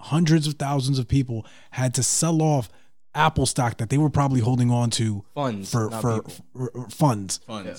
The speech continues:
Speaker 2: Yeah, hedge
Speaker 1: Had
Speaker 2: funds.
Speaker 1: to let go of stock that they've been holding on to for
Speaker 3: Yeah.
Speaker 1: over fifteen, twenty years, thirty plus.
Speaker 3: So what
Speaker 2: Um,
Speaker 3: ended up happening was they all fucking circle jerked each other, called each other on the phone and was like, "Yo, help me.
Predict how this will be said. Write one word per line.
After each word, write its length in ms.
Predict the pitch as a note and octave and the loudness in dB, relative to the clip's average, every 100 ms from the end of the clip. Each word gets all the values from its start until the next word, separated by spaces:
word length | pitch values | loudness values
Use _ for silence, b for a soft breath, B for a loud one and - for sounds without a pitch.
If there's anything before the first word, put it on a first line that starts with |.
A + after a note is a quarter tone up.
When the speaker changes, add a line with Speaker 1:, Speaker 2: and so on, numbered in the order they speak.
| - | -14
Speaker 2:
Yeah, 60 | |
hedge 120 | G#2 - | -16 -6
Speaker 1:
Had 100 | A2 | 0
Speaker 2:
funds. 120 | C3+ C3+ | 2 2
Speaker 1:
to 60 | |
let 240 | B2+ B2+ A2 | 0 0 2
go 240 | C3 A#2+ | 2 2
of 200 | A2 - | 0 -4
stock 400 | - - - B2+ | -4 0 2 2
that 140 | - A2+ | 0 -4
they've 120 | A#2 | -2
been 120 | A#2 | -2
holding 280 | A2+ A#2 A2+ | 0 0 -2
on 140 | A2+ A2 | -4 -6
to 120 | G#2+ | -8
for 140 | - | -6
Speaker 3:
Yeah. 60 | A2+ | -6
Speaker 1:
over 140 | A2 | -8
fifteen, 380 | - A2+ - G#2 | -8 -8 -6 -6
twenty 240 | - G#2 | -6 -8
years, 220 | G2+ F2 - - | -8 -12 -18 -12
thirty 260 | A2 G#2+ G2 | -6 -4 0
plus. 460 | - G2+ - - - - - - - - - - - | 0 0 -6 -12 -16 -20 -20 -20 -20 -20 -20 -20 -18
Speaker 3:
So 160 | - A2 | -4 0
what 60 | A2 | 2
Speaker 2:
Um, 40 | |
Speaker 3:
ended 120 | C3+ | 0
up 80 | B2+ | -2
happening 340 | G#2+ G2+ G#2+ G2+ | -4 -4 -6 -8
was 200 | G2 F#2 | -8 -8
they 80 | A2 | -6
all 180 | A2+ | -6
fucking 300 | G#2+ A2 A2 | -8 -10 -8
circle 260 | G#2 G#2 G2+ | -8 -8 -8
jerked 240 | F#2+ G2 | -10 -10
each 120 | F#2+ G#2 | -10 -8
other, 160 | F#2+ | -8
called 240 | F#2 G#2+ A2 | -6 -6 -6
each 80 | A2 | -8
other 120 | G#2+ | -6
on 80 | G#2+ | -6
the 80 | G2+ | -4
phone 200 | G#2+ G2 | -4 -4
and 80 | |
was 120 | F#2+ F#2+ | -4 -6
like, 140 | G2 | -2
"Yo, 120 | C#3 | 2
help 260 | D#3 E3+ - | 4 4 4
me. 120 | G3 | 4